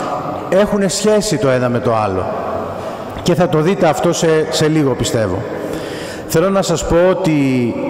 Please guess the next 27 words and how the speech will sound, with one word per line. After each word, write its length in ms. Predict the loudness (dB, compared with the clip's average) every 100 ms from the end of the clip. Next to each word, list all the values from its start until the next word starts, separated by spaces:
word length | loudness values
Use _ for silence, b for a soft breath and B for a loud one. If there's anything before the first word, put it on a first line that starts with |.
| -4 0
το 100 | 0
θέμα 340 | 2 2 2
είναι 140 | 2 2
η 320 | 0 0 2
Αγία 260 | 2 2 2
Γραφή 300 | 2 0 0
για 140 | 0
την 160 | 0 0
εργασία. 800 | 0 0 -2 0 2 2 0 -2 -4 B B B B B 0
Θέλω 100 | 2
να 120 | 0
σας 180 | 0 0
πω 140 | 2
για 140 | 2
την 260 | 0 0 2
Αγία 320 | 0 2 2
Γραφή 560 | 2 2 0 0 0 -2 -4 -6 -6 -6 -2 2
ότι 260 | 2 2 0
είναι 280 | 2 2 0 0 -2 -2 -2 2 2
ένα 260 | 2 2 0
ιερό 380 | 2 2 4 2
κείμενο 680 | 0 0 2 2 2 0 0
με 120 | 0
το 160 | 2 2
οποίο 300 | 2 2 2
δεν 220 | 2 0
ασχολούμαστε. 760 | 0 0 0 2 0 -2 -2